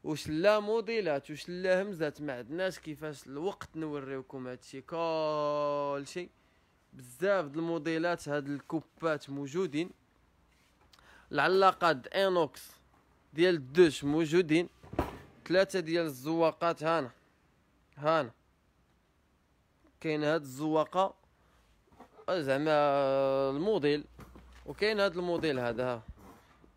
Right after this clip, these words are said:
موجود ديسبونيبل. هادشي نهار السبت كلشي موجود، البلاطو كلشي موجود. يا سلام،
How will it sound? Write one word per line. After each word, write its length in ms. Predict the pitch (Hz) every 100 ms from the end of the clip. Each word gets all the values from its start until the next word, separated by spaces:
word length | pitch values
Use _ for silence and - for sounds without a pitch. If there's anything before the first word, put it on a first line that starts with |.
| -
موجود 460 | 160 160 190 135
ديسبونيبل. 760 | 139 214 - - 190 190 180 165
هادشي 460 | 160 151 - 208 208 _ _ _ -
نهار 300 | 147 196 202
السبت 360 | 151 - 131
كلشي 380 | - 214 190 190
موجود، 380 | 190 175 131 117 - - - - - -
البلاطو 840 | 143 - 190 196 185 175 190 175
كلشي 440 | - 220 196 196
موجود. 520 | 214 202 185 165 208 120 -
يا 180 | 214
سلام، 460 | 190 - 180 180 117